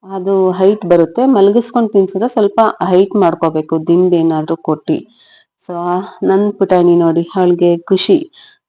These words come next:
ಸರಿ ತಿನ್ನೋದು. ಮಕ್ಳಿಗೆ ಅವ್ರು ಎಷ್ಟು ತಿಂತಾರೋ ಅಷ್ಟೇ. ಆ, ಅದು ತುಂಬಾ ಲೆಂತ್ ಇಲ್ದೇ ಇರೋ ವಿಡಿಯೋ ಕಾರಣದಿಂದ so ನಾನು ವಿಡಿಯೋ ರೆಕಾರ್ಡಿಂಗ್ ಮಾಡಬೇಕಾಗಿತ್ತು.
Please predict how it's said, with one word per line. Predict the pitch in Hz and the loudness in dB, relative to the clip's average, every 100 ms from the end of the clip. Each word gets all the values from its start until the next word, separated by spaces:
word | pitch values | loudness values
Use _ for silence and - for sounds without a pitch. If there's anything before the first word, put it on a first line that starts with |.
| _ _ | _ _
ಸರಿ | 185 185 185 180 170 | 0 4 4 4 2
ತಿನ್ನೋದು. | 175 185 185 170 160 247 - _ _ _ - | 2 2 2 2 -2 -4 -8 _ _ _ -12
ಮಕ್ಳಿಗೆ | 185 185 - 226 214 214 175 160 - - - | -10 -8 0 0 4 4 2 0 -14 -20 0
ಅವ್ರು | 180 190 214 | 4 6 6
ಎಷ್ಟು | 196 190 - | 4 2 -2
ತಿಂತಾರೋ | 254 226 226 233 208 | 0 0 0 2 4
ಅಷ್ಟೇ. | 214 175 - 214 190 - - | 4 2 -2 -2 -2 -6 -20
ಆ, | 170 165 165 | -16 -14 -8
ಅದು | 180 185 220 | -6 -4 -2
ತುಂಬಾ | 220 220 220 | -2 2 2
ಲೆಂತ್ | 175 185 214 | 2 0 0
ಇಲ್ದೇ | 202 175 180 190 | 2 2 2 0
ಇರೋ | 175 | 0
ವಿಡಿಯೋ | 165 160 165 | -2 -4 -8
ಕಾರಣದಿಂದ | 165 160 160 160 160 160 160 185 277 220 | -8 -8 -6 -6 -8 -8 -10 -8 -10 -12
so | - - 170 | -12 -8 -6
ನಾನು | 165 160 165 160 160 160 160 _ _ _ _ - | -6 -8 -8 -8 -8 -10 -14 _ _ _ _ -12
ವಿಡಿಯೋ | 180 175 185 | -8 -4 -4
ರೆಕಾರ್ಡಿಂಗ್ | 165 - 170 170 175 | -4 -2 -2 -2 -2
ಮಾಡಬೇಕಾಗಿತ್ತು. | 165 165 165 - 160 160 160 156 247 320 _ | -2 -4 -6 -6 -10 -6 -8 -6 -6 -6 _